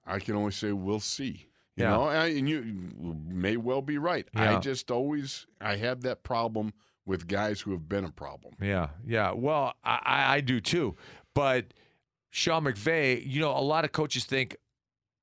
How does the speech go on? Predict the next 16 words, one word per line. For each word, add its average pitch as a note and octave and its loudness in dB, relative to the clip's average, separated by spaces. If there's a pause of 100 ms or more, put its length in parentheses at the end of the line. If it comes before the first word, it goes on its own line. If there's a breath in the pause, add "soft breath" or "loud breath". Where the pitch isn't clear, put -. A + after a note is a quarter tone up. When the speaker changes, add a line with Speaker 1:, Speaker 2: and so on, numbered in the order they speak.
(1000)
Speaker 2:
"I B2 0
can A#2+ -6
handle F2+ -4
this F2 -12
guy." - -20 (460)
You A#2 -4
know, G#2+ 2
they, B2 2
they A2+ 0
think A#2 -2
that G2+ -6
they G#2+ -2
can F#2+ -8
handle F2+ -6
this D2+ -12
guy. - -14